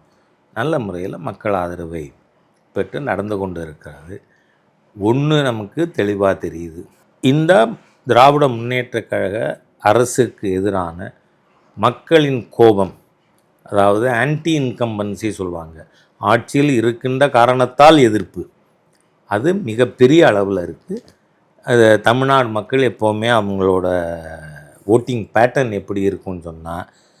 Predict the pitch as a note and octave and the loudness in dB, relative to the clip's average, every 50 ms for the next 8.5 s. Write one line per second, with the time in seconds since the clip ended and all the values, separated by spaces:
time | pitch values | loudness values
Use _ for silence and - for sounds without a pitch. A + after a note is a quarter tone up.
0 | _ _ _ _ _ _ - A#2 A#2+ D3+ F3 G3 G3+ G3+ G3+ G#3 G#3+ G#3+ G#3 F#3 | _ _ _ _ _ _ 4 6 8 10 10 10 10 10 10 10 10 8 6 4
1 | D3+ C#3 C3+ C3 C3 B2 - - C#3+ C3 B2+ C3+ C#3+ C3 - - G#2+ - _ - | 2 2 2 2 0 0 0 -2 0 2 2 2 2 0 -2 -4 -6 -4 _ -2
2 | G2+ G2 G2+ B2+ C#3 C#3 B2 C#3+ E3+ F3 D#3 D#3 D#3 C3+ B2+ - - - - G2+ | 0 0 2 2 2 2 4 4 4 4 2 2 2 2 2 2 0 -6 -8 -8
3 | G2 F#2 F2+ F2+ F2 F2 E2+ F2 E2+ - _ _ _ - - C3+ D#3+ G#3+ A3+ A3+ | -8 -8 -10 -12 -12 -14 -14 -16 -16 -18 _ _ _ -4 0 2 2 4 4 6
4 | G3+ E3 C3+ A#2+ - - D3 C#3+ A#2+ A2 B2 B2+ A2+ G2 G2 G2 - G2+ F#2 D#2+ | 6 6 6 4 2 -4 -4 -2 0 0 0 0 0 0 -2 -2 -4 -6 -6 -6
5 | - - D#2 D2+ - - _ _ _ _ _ _ _ _ - A#2+ G#2+ - - C3 | -8 -14 -18 -18 -18 -20 _ _ _ _ _ _ _ _ -4 -4 -2 -2 0 0
6 | C3 B2+ A2 - A#2+ A#2 A#2 A2 A2+ - - A2 A2+ A2+ A#2+ A#2 A2 G#2 G2 G#2 | 0 0 0 -2 -4 -6 -4 -4 -6 -6 -6 -6 -6 -4 -6 -6 -8 -10 -10 -10
7 | A2+ D3 D#3+ D3+ - - A2+ G#2+ G2 F#2+ G2+ G#2+ G#2+ A2 A2 G2+ G2 G2 G2 G2+ | -10 -8 -8 -8 -8 -8 -8 -8 -6 -6 -4 -4 -4 -2 -2 -2 -4 -6 -6 -8
8 | G2+ F#2+ F2+ F2 - F#2 F2 F#2 - - | -10 -10 -12 -16 -18 -20 -18 -18 -20 -20